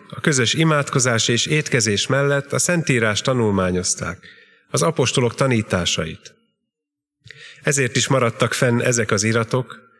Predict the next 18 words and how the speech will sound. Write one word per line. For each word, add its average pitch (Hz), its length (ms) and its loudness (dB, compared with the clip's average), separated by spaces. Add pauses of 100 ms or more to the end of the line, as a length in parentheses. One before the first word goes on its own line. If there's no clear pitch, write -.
(580)
mert - 320 -2
tudjuk, 139 300 0
hogy 139 120 0
már 127 180 2
az 123 140 0
első 156 360 0
időkben 120 520 0
elkezdték 127 840 0
lemásolni 131 680 2
és 131 180 0
más 156 240 0
gyülekezethe-, 117 760 0
gyülekezetekhez 113 1000 0
is 117 260 0
eljuttatni 113 760 0
például 107 480 0
Pál 113 280 0
leveleit. 95 680 -4